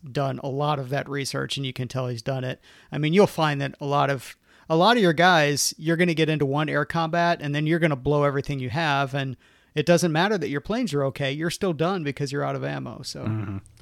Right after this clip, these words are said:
Speaker 2: Yeah, that's, that was ano-, yep, that's exactly true. Um,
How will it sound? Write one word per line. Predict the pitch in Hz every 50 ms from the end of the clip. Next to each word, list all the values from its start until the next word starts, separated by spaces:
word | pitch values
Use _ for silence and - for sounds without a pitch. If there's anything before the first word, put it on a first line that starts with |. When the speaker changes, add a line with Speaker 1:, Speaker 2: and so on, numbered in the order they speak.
| - _ _ _ _ _ -
Speaker 2:
Yeah, | 123 127 123 104 95 -
that's, | - 120 120 - - - - _ _
that | - 131
was | 135 123 110
ano-, | 120 127 127 - -
yep, | 135 131 131 - - - - - - - - _ _ -
that's | 117 110 - 113
exactly | 110 113 117 110 107 - 110 104
true. | - - 123 107 98 92 92 - - -
Um, | - 110 107 104 101 98 95 92 90 90 92